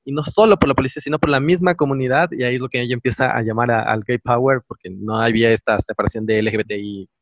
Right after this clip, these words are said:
digamos, como la entendemos ahora, pero qué absurdo y qué ridículo que es esta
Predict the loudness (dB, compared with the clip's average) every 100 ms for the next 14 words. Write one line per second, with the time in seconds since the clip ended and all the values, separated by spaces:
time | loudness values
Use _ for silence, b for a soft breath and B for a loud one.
0 | _ -10 -8 -10 -16 -16 -8 -6 -6 -8
1 | -14 -12 -4 0 0 0 B B B B
2 | B B 2 4 2 -2 -2 2 4 4
3 | 2 0 0 0 -2 -2 -2 -2 -4 -4
4 | -6 -6 -2 0 0